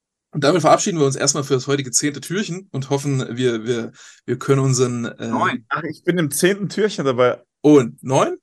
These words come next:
Speaker 1: Neun, sagst du? Ist neun?
Speaker 2: Ja.
Speaker 1: Stimmt, wir haben
Speaker 2: Oder?
Speaker 1: Neuner, wir haben Neuner-Gags am Anfang gemacht. Wir sind bei
Speaker 3: Oh,
Speaker 1: neun.
Speaker 2: Ja,
Speaker 3: ja,
Speaker 2: neun ist eh
Speaker 3: schade.
Speaker 2: für, ist auch gut für dich. Neun und zehn.
Speaker 1: Aber wir, du bist für einen zehnten, also für einen Zehner bist du auf jeden Fall eingeladen. Der Zehner ist natürlich für einen Zehner eingeladen. So ist nicht.
Speaker 3: Ja, was,
Speaker 2: Ja.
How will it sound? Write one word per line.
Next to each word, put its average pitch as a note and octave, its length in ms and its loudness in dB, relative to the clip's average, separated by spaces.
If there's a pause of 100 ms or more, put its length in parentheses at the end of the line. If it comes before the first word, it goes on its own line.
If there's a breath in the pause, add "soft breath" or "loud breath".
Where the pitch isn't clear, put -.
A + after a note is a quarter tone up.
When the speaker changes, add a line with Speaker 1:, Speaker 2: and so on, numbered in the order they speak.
Speaker 1:
Neun, E3+ 260 -2
sagst D#4+ 220 -2
du? F4+ 200 -8
Ist - 120 -14
neun? F#3+ 380 -6
Speaker 2:
Ja. A#2+ 260 -16 (240)
Speaker 1:
Stimmt, G#3+ 280 2
wir C#3+ 100 6
haben C#3+ 120 4
Speaker 2:
Oder? - 20 4 (180)
Speaker 1:
Neuner, C3+ 200 2
wir C3 80 2
haben C3 80 -2
Neuner-Gags C3 500 -2
am A#2 80 -8
Anfang A2+ 240 -8
gemacht. A2 260 -6
Wir B2 60 -10
sind C3 140 -6
bei B2 80 -2
Speaker 3:
Oh, A#2 40 -2
Speaker 1:
neun. C3 280 4
Speaker 2:
Ja, A#2+ 60 2 (220)
Speaker 3:
ja, B2 60 8
Speaker 2:
neun A#2+ 340 4
ist A2 160 -2
eh C#3+ 100 6
Speaker 3:
schade. B2 260 6
Speaker 2:
für, B2+ 60 -6
ist - 160 -8
auch C#3 220 0
gut B2+ 220 2
für A2+ 120 -12
dich. A#2 320 -16 (160)
Neun B2 260 -12
und A#2 120 -20
zehn. B2 400 -4
Speaker 1:
Aber C3 240 4
wir, C#3+ 180 8
du C3+ 160 -2
bist E3+ 220 4
für F#3+ 80 2
einen D#3+ 140 0
zehnten, F3 360 0
also C3+ 300 -4
für D#3 120 -6
einen C#3+ 60 -2
Zehner E3+ 300 0
bist D#3 160 -2
du D#3 60 -2
auf D3 80 -4
jeden D3 120 -6
Fall C3+ 180 -4
eingeladen. C3 320 -6
Der B2 100 -6
Zehner D3+ 300 -2
ist C#3 80 -6
natürlich C#3 240 -10
für C#3+ 100 -8
einen C3 80 -4
Zehner C3 280 0
eingeladen. A#2 540 -8 (140)
So - 100 -14
ist A#2 140 -4
nicht. A2+ 180 -8
Speaker 3:
Ja, C3+ 100 -2
was, B2+ 100 -4
Speaker 2:
Ja. A2+ 60 -14